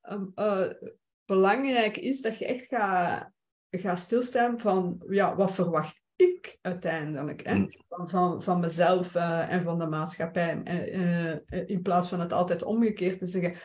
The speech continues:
Speaker 1: "Ah ja, de maatschappij verwacht van mij dat ik succesvol ben. De maatschappij verwacht dat ik voldoe aan deze en deze en deze,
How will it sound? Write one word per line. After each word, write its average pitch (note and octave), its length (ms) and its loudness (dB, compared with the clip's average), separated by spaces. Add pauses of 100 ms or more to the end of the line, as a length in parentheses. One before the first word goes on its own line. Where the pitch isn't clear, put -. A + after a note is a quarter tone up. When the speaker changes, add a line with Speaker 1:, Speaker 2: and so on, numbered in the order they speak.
(160)
Speaker 1:
"Ah G3+ 120 0
ja, F#3+ 400 4
de F#3+ 140 4
maatschappij G#3 720 4
verwacht G3+ 420 0
van F#3 160 -4
mij G3 200 -2
dat G3 140 -4
ik G3+ 120 -4
succesvol F#3 720 -2
ben. E3+ 260 2
De F3 60 -4
maatschappij G3 640 0
verwacht G3 420 0
dat - 260 -2
ik A#3+ 240 -2
voldoe G3+ 480 2
aan F#3+ 260 2
deze G#3 280 4
en F#3 100 0
deze G3 260 4
en F3+ 120 0
deze, G3+ 640 2